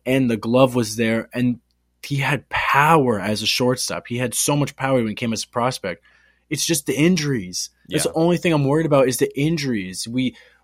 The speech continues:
Speaker 1: we are a team who last year saw our entire rotation go down with injuries. Our second baseman went down with an injury. Our center fielder started the year with an injury. Everyone was injured last year. Why would we go get the most injured man in baseball?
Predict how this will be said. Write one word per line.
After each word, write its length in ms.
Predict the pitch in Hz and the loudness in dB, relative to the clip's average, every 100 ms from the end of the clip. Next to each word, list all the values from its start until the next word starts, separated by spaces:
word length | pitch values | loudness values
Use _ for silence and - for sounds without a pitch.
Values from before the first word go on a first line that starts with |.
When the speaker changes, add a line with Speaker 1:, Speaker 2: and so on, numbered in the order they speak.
| - | 0
Speaker 1:
we 160 | 151 | 4
are 160 | 156 160 | 6 4
a 80 | 147 | 2
team 640 | - - 185 170 127 123 | -2 0 0 2 0 -4
who 120 | 143 139 | -2 -2
last 580 | 135 147 165 - - | 0 2 2 0 -2
year 440 | 147 160 123 110 - _ _ _ - | 2 4 4 0 -6 _ _ _ -10
saw 380 | - 180 170 156 | -2 4 4 6
our 140 | 147 | 4
entire 480 | 139 - - 165 175 | 2 0 2 4 6
rotation 680 | 147 135 - 160 160 147 123 | 6 4 4 4 4 2 2
go 120 | 123 | 2
down 260 | 123 131 | 2 0
with 120 | 127 - | 0 0
injuries. 680 | 151 151 117 117 92 92 98 | 2 2 2 -2 -6 -6 -8
Our 200 | - 120 | -4 -4
second 460 | - 175 165 151 123 | 0 2 2 2 4
baseman 340 | 151 156 135 | 6 6 2
went 100 | 110 | -4
down 140 | 131 131 | 0 0
with 180 | 131 | 0
an 100 | 131 | 4
injury. 460 | 147 151 139 113 101 | 6 6 4 -2 -4
Our 120 | 101 | -4
center 260 | - 170 160 | -2 -2 -2
fielder 320 | - 160 147 | 0 2 2
started 300 | - 147 135 | 0 0 0
the 80 | 127 | -2
year 320 | 139 151 - _ _ _ | 2 2 0 _ _ _
with 240 | 131 156 156 | 4 6 8
an 160 | 156 | 8
injury. 580 | 156 160 147 123 110 98 - - - | 8 8 4 0 -4 -6 -12 -16 4
Everyone 580 | 196 196 180 190 180 170 | 6 6 6 4 4 4
was 160 | 151 | 6
injured 400 | 185 190 156 139 | 6 6 4 2
last 340 | 127 120 120 131 | 2 0 -2 0
year. 200 | 131 - - | 0 0 4
Why 260 | 175 190 | 10 12
would 120 | 190 | 12
we 140 | 175 180 | 8 4
go 200 | 196 190 | 8 8
get 260 | 165 185 | 6 4
the 60 | 180 | 6
most 240 | 170 165 - | 4 4 6
injured 380 | 202 196 180 | 6 8 6
man 240 | 156 185 175 | 6 8 8
in 140 | 165 | 8
baseball? 760 | 185 190 190 - 156 120 85 | 10 8 8 8 8 8 4